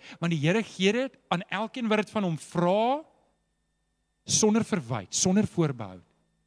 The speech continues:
En, en dis die God wat jy dien. As jy op 'n moeilike plek in jou lewe en jy weet nie wat die volgende tree moet wees nie,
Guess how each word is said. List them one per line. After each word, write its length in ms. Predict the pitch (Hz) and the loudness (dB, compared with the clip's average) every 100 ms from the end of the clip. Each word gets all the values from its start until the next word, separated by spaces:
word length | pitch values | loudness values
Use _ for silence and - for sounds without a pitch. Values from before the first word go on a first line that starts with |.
| _ _ _ - | _ _ _ -8
En, 100 | 214 - | -6 -6
en 120 | 214 | 0
dis 180 | 233 - | 0 0
die 80 | 320 | -4
God 220 | 330 254 | -6 -6
wat 160 | 240 - | -4 0
jy 100 | 214 | 0
dien. 260 | 160 233 180 | 2 4 4
As 140 | - | 2
jy 80 | 339 415 | 0 0
op 100 | 294 | 2
'n 80 | |
moeilike 300 | 196 240 262 262 | 4 4 0 -2
plek 280 | 247 240 254 | -2 -2 0
in 80 | |
jou 60 | 240 | 0
lewe 320 | 220 226 254 | 2 0 0
en 100 | 233 | 0
jy 100 | 180 | -2
weet 240 | 135 160 - | -2 -2 0
nie 80 | |
wat 140 | 202 190 | 0 0
die 80 | - | -2
volgende 380 | 185 180 196 | -4 -4 -6
tree 280 | 165 - 175 | -6 -2 -2
moet 160 | 185 139 | -2 -6
wees 340 | 123 147 156 - | -4 -4 -6 -8
nie, 220 | 208 | -8